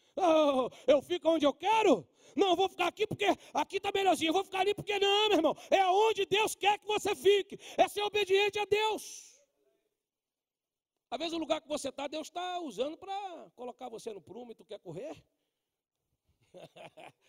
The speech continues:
Fica, fica tranquilo, segura aí, segura. Ouça a voz de Deus, né? E obedeça duas vezes. <laughs> Aleluia, glória a Deus. Ele tá dizendo: "Olha, o Senhor tem sido generoso para comigo,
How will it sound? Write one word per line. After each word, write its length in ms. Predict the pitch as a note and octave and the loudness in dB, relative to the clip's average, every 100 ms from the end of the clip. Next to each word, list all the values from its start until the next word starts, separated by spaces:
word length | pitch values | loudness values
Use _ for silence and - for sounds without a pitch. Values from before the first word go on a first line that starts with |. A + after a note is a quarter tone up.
| _ _ _ | _ _ _
Fica, 220 | - - - G3 - - - _ | -16 -14 -12 -14 -16 -20 -20 _
fica 280 | - D4+ - | -14 -12 -12
tranquilo, 720 | F#4 G4+ - G4+ G#4 G#3+ B2 _ - | -14 -12 -8 -6 -6 -8 -10 _ -18
segura 420 | - A#3 F#3+ G#4+ | -12 -10 -6 -6
aí, 320 | A4 A4+ A4+ | -2 -2 -2
segura. 380 | - A#3 D#4 C#4 _ _ | -4 -12 -10 -10 _ _
Ouça 680 | - D#4+ A4 A4+ - - G4+ | 2 4 6 6 4 -2 -4
a 40 | |
voz 380 | D4 E4 G4+ A4 | 2 2 2 2
de 100 | A4 | 0
Deus, 1040 | A4 A4 A4+ A4+ A#3+ - - - - - _ _ _ - | 0 -4 -2 -2 -2 -6 -16 -18 -20 -20 _ _ _ -4
né? 320 | D4+ F#4+ - _ _ - | -2 0 -4 _ _ -8
E 140 | - | 0
obedeça 760 | C4+ D4+ C#4+ A#3 D#4 - E3+ D3 _ _ | 2 2 -4 -2 -2 -2 -6 -10 _ _
duas 360 | - D#4 D4+ E3 | -8 -4 -4 -4
vezes. 560 | F#3 A3 F3+ - - A4 | -4 -4 -6 -10 -12 -12
<laughs> 40 | - | -6
Aleluia, 560 | B3+ A#3 A3+ A#3+ G3+ - - - | -4 -4 -4 -4 -4 -6 -20 -4
glória 240 | C4+ D#4 | -2 0
a 20 | D4 | 0
Deus. 240 | D4 A#3+ - - | 0 0 -2 -2
Ele 80 | |
tá 120 | C#4+ E4 | 0 2
dizendo: 260 | D#4 C4 - - | 2 0 -4 -2
"Olha, 260 | D4+ D4+ - _ | 0 0 -2 _
o 120 | C#4 | -4
Senhor 280 | D4 D4 E4+ D#4+ | -2 2 2 0
tem 100 | D#4 | -2
sido 200 | E4 D4 | -4 0
generoso 540 | D#4 D#4 D4+ F4 E4 | 0 2 4 2 0
para 220 | E4+ E4+ | 0 0
comigo, 560 | E4 E4+ D4+ D#4+ G3 | -2 -4 -4 -4 -6